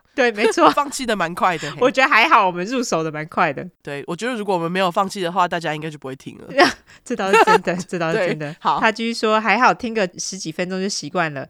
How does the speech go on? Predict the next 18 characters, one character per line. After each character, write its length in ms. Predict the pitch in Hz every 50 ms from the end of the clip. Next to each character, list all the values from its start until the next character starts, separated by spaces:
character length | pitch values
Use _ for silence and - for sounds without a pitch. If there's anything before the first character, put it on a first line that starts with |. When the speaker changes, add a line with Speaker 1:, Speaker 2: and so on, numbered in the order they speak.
| - - -
Speaker 1:
刮 180 | - 208 220
胡 160 | 269 277 214
可 140 | 208 - 196
能 100 | 156 160
因 140 | 160 190 220
为 80 | 226 208
我 160 | 175 147 139
是 140 | - - 220
木 180 | 247 262 202
耳， 260 | - - 151 147 131 - _
或 140 | - 233
是 160 | 220 220 254 220
很 100 | 175 147
会 140 | 165 208
催 180 | 196 - - 269
眠 180 | 262 254 196 185
自 160 | - 269 233
己。 280 | - - 156 - -